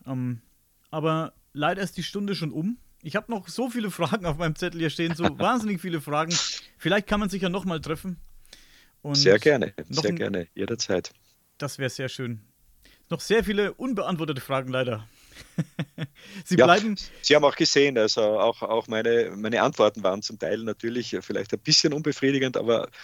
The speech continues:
Speaker 2: man muss ehrlich sagen, in der Physik sind wir weit davon entfernt, wirklich alles zu verstehen. Das muss man immer sagen, aber das macht die Physik ja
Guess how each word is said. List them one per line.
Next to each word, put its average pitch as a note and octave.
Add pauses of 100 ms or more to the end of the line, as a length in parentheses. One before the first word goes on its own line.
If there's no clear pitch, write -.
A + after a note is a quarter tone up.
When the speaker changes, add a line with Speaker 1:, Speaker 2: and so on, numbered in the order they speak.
(140)
Speaker 2:
man A2+
muss B2
ehrlich B2
sagen, A2
in A#2
der G#2+
Physik -
sind A2
wir F#2
weit -
davon G2
entfernt, F#2
wirklich -
alles F2+
zu -
verstehen. -
Das - (640)
muss F#2+
man F#2
immer G#2
sagen, G2+
aber G2+
das G#2+
macht G#2
die A2
Physik -
ja F#2